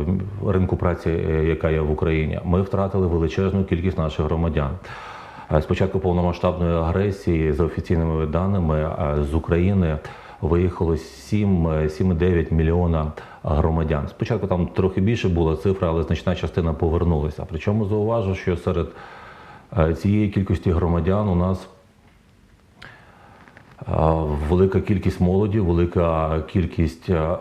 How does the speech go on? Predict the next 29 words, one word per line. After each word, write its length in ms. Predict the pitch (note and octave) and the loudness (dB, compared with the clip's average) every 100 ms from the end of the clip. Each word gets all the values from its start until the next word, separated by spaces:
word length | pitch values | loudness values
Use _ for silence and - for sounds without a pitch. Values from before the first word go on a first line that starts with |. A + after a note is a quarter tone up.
| B2+ | 0
<clears throat> 220 | G2 E2 | 2 2
дітей 500 | F#2 - E2+ F2+ - | 2 2 2 2 0
і 160 | G#2 F#2+ | 0 2
велика 680 | E2+ E2 F#2 - F#2 F2+ F2 | 4 2 0 0 0 0 -2
кількість 420 | F2 E2 F#2 D#2+ | -2 0 2 2
жінок 260 | D#2+ D#2 | 2 0
фертильного 560 | - - E2+ D#2+ D#2 F2 | -2 -2 0 2 2 2
віку, 320 | E2+ C#2+ - - | 2 -2 -8 -10
що 200 | - F2 | -2 0
в 80 | D#2 | 2
майбутньому 720 | D#2+ D2+ F2 F2+ F#2 F2+ F2+ - - - - | 0 2 2 2 4 4 2 -4 -20 -20 -20
скажеться 800 | - E2 E2 E2 - E2+ D#2+ D2+ - F#2+ | -6 -2 0 -2 -2 -2 0 -2 -4 0
негативно 720 | D#2 D2 D2+ F2 E2+ E2 D#2 | 2 2 0 0 2 2 2
на 120 | D#2 | 0
демографічній 720 | D2+ D#2+ D2+ D2+ F#2 - D#2 | 2 2 2 0 -2 -2 -2
ситуації 640 | - - D2+ D2+ - D#2 D#2 | -4 -2 0 0 -2 -2 -2
в 120 | D2+ | -2
Україні, 400 | D#2 E2+ F#2 E2+ | 0 0 2 2
яка 240 | D#2 E2+ | 2 0
і 100 | E2 | 0
так 340 | F2+ F2+ - E2+ | 0 -4 -6 -4
негативна. 480 | D2 D2 - D#2 | -2 -2 -2 -2
Отже, 180 | E2 F#2 | 0 0
рахуйте, 440 | G2 - A#2 E2 - - - - - | 0 0 -2 -2 -6 -6 -8 -10 -2
ми 140 | F2 | 2
мали 320 | F2+ F2+ E2+ E2 | 4 2 2 0
тридцять 480 | - F#2+ F#2+ E2 | 0 0 0 -2
сім 180 | - E2+ | 0 0
мільйонів 480 | E2 D#2+ G2 A#2+ | 2 2 2 0